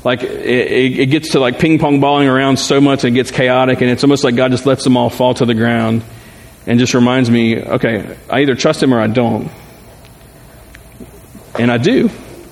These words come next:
Like, when I simplify it that much, I do.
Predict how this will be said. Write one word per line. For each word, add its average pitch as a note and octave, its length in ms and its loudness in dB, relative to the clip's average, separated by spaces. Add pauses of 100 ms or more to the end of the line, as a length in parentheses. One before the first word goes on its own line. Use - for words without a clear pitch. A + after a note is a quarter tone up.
(320)
Like, A#2+ 160 0 (680)
when C#3+ 140 2
I D#3 80 0
simplify F#3+ 600 0
it C#3+ 60 0
that D#3 260 0
much, D3+ 560 0
I C3+ 400 -2
do. C#3+ 400 0